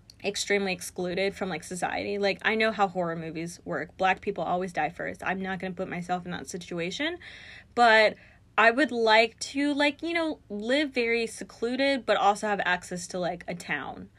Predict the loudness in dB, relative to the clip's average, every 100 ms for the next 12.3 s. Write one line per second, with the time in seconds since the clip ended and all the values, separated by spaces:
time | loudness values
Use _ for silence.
0 | -20 -20 -2 0 4 2 2 -2 0 0
1 | -2 -2 -6 -8 -6 -6 -6 -6 -8 -6
2 | -4 -2 -2 -4 -2 -2 -2 -2 -4 -4
3 | -8 -4 -2 0 2 0 -2 -6 -6 -4
4 | -6 -8 -8 -10 -10 -14 -4 2 6 6
5 | 4 2 0 -2 -6 -18 -20 -20 -6 6
6 | 8 8 4 6 6 6 2 0 0 -4
7 | -8 0 2 6 12 12 12 10 8 6
8 | 4 -2 -2 -4 0 -2 0 0 0 0
9 | 2 2 2 2 2 4 6 8 10 8
10 | 8 -2 -20 -20 _ -18 -12 -10 -10 -2
11 | 6 8 10 10 10 10 8 8 8 8
12 | 8 8 6